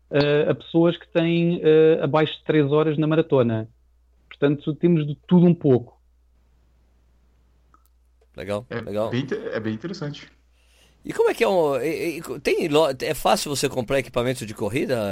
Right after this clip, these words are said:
Speaker 2: ah, em, em Lisboa, Vasco?
Speaker 1: Eh, sim, eh, tens, eh, várias lojas, eh, da especialidade. Ehm, te-, a Decathlon, vocês também têm aí no Brasil.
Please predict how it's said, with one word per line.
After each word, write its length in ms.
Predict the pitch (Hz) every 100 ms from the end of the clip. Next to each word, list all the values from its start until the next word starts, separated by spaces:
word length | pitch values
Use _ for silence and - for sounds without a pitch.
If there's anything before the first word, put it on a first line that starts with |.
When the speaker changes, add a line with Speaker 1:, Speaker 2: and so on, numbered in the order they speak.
| 95
Speaker 2:
ah, 460 | 87 90 85 82 82
em, 420 | 82 85 82 78
em 20 |
Lisboa, 500 | 92 82 85 131 151
Vasco? 460 | 104 101 - 87 78 _ _ _ _ _ _ _ _ - _ _ _ _ _ _ -
Speaker 1:
Eh, 580 | 156 151 151 151 151 156 - - -
sim, 360 | 320 247 254 226
eh, 140 | 147
tens, 320 | 131 - 139 139
eh, 680 | 143 143 143 143 139 127 117
várias 320 | 135 135 123
lojas, 520 | 135 143 139 147 139 - -
eh, 380 | 139 135 131
da 120 | 127 127
especialidade. 840 | - - 143 135 143 151 151 180 - _ _ _ _ -
Ehm, 800 | 147 143 139 143 147 147 147 127 -
te-, 200 | 139 - -
a 100 | 165
Decathlon, 720 | 120 127 123 202 226 202 160
vocês 260 | 131 131 143
também 180 | 143 139
têm 140 | 139 139
aí 40 |
no 80 | 139
Brasil. 520 | 127 120 123 117 110